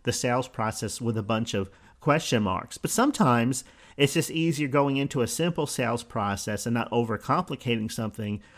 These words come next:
so that you know whether or not you have a winner or not on your hands. And that's what marketing is like. Sometimes certain products do well in certain seasons, but they don't do well in other seasons. And I'm not talking about literal seasons like,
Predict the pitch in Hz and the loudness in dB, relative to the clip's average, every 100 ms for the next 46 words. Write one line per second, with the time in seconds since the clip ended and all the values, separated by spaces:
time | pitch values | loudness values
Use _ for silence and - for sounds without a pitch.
0 | - - 147 139 139 131 131 139 131 123 | -16 0 4 4 4 2 2 2 2 4
1 | 123 127 123 123 120 117 117 127 120 127 | 2 2 0 0 2 2 0 -2 -2 -2
2 | 120 110 113 117 113 107 _ _ _ - | -2 0 0 2 0 -2 _ _ _ -2
3 | 113 107 110 104 101 104 135 135 107 - | 0 2 0 0 -2 -4 -2 0 0 -4
4 | - 147 202 240 240 156 147 165 160 131 | -2 4 6 6 2 4 4 4 2 2
5 | 123 113 135 110 - - _ _ - - | 0 0 0 -2 -4 -12 _ _ -20 -20
6 | - - 175 180 175 170 180 - 147 147 | -8 0 2 2 0 2 0 -2 -4 0
7 | 143 151 - 147 131 135 135 131 - 117 | 0 0 -4 -2 0 2 0 0 0 -2
8 | 117 - 135 139 180 165 - 120 117 120 | -2 -2 -2 0 -2 -2 -2 2 2 2
9 | 120 123 117 113 120 - - 123 123 123 | 0 0 2 2 0 -4 -2 4 4 4
10 | 131 131 - 113 107 104 107 107 - 165 | 2 2 -2 -2 -4 -6 -10 -10 2 6
11 | 247 - 214 185 151 117 160 165 127 - | 8 6 4 4 2 8 8 8 4 2
12 | 113 104 113 101 110 104 - | 0 0 -2 0 2 2 0